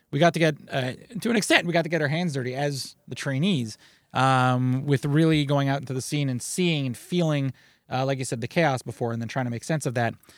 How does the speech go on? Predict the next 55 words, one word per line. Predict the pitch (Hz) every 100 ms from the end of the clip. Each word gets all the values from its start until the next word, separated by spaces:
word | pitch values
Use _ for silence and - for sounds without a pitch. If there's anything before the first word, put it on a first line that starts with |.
| _ _ -
Uh, | 139 147
and | 147 156 165
they | 160
had | 190 220 175
each | - 226 - - - _ _
volunteer | 180 185 - 208 175 151
kinda | 170 170
take | - 208 180
their | 165
turn | - 180 170 143
being | 160 151
the |
incident | 160 160 139
commander | 131 127 127
at | - 143 -
the, | 139 131 127
the | 123
mass | 135
casualty | - 127 139
incident. | 202 156 123 - - _ -
And | 160
it |
was, | 247 247
it | 214
was | 247
pretty | 262 185
harrowing. | 226 147 117
It | 139
was, | 156 -
it | 175
was | 165 135
nerve-wracking | 185 165 139 120 117
for | 107
sure. | 117 180 120 90 _ _ _ _
Um, | 120 123 123 120 120 120 127
it's | -
not | 160 175
something | 175 160
easy, | 160 139 120
and | 113
it, | 117
it | - 131 - _
takes | 185 175
a | 165 143 135 - - _ -
little | 190
bit | 185
of |
a | 151
switch | - 208 151
of | 120
thinking | 190 165
differently, | 156 170 147 127
like | 123
you | 117
said, | 127 113 107